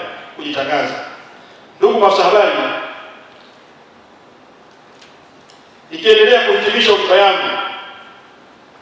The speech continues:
ninapenda kuendelea kuwasisitiza kuweka uzalendo mbele, kuliweka taifa letu mbele, na ninyi mkawe ni kioo cha kutoa habari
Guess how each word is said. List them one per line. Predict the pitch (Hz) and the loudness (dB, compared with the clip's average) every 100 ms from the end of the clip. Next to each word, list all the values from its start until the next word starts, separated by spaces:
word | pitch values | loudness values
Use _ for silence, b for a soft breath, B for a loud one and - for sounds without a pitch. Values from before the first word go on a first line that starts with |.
| - - | -20 -6
ninapenda | 165 170 240 247 226 | 0 4 4 4 4
kuendelea | 220 214 208 220 | 2 2 4 2
kuwasisitiza | 202 196 185 185 190 - - - - - - - - - - - - - - | 0 -2 -2 0 0 -2 -8 -14 -18 -20 -20 -20 -20 -20 -20 -20 -20 -20 -12
kuweka | 160 214 226 | 2 4 6
uzalendo | 214 214 214 220 208 | 4 4 2 2 2
mbele, | 208 202 - - - - - - - - - - - - | 2 2 0 -6 -8 -10 -16 -20 -20 -20 -20 -20 -20 -16
kuliweka | 160 185 233 220 | -2 2 4 2
taifa | 208 208 202 | 0 2 2
letu | 208 208 | 2 0
mbele, | 175 170 139 - - - - - - - - _ _ _ - | 0 0 0 -4 -10 -16 -20 -20 -20 -20 -20 _ _ _ -16
na | 143 | -6
ninyi | 214 247 208 175 170 - - - - - | 0 2 2 0 -2 -4 -8 -12 -18 -16
mkawe | - 220 220 | 0 4 4
ni | 214 | 4
kioo | - 226 220 - - - - - - - - | 2 2 4 2 -4 -8 -12 -16 -20 -20 -20
cha | - | -20
kutoa | - 165 220 202 | -12 -2 2 4
habari | - 175 202 | 4 4 4